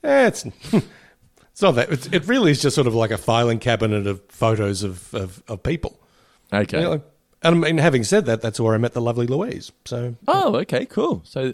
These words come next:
Speaker 2: happiness does, can be found on, uh, on
Speaker 1: It,
Speaker 2: Tinder.
Speaker 1: it, it does, yeah, sometimes the system works.
Speaker 2: And I'm, I'm glad to hear.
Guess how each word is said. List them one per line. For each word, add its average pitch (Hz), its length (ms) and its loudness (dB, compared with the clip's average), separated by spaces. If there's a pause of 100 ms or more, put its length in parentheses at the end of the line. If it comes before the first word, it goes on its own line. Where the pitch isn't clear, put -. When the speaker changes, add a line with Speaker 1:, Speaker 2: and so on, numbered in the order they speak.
Speaker 2:
happiness 156 400 -2
does, - 440 -8 (100)
can 180 120 -2
be 190 120 -4
found 92 280 0
on, 87 120 -2
uh, 78 140 -6 (100)
on 90 100 -6
Speaker 1:
It, - 40 -8
Speaker 2:
Tinder. 85 260 0
Speaker 1:
it, - 260 -4 (100)
it 196 160 0
does, 196 200 0
yeah, 214 160 -2
sometimes 151 480 2
the 139 80 2
system 156 320 0
works. 123 420 -2 (420)
Speaker 2:
And 135 160 -2
I'm, 147 220 0
I'm 135 80 -8
glad 170 280 -2
to 156 60 -2
hear. 92 260 -6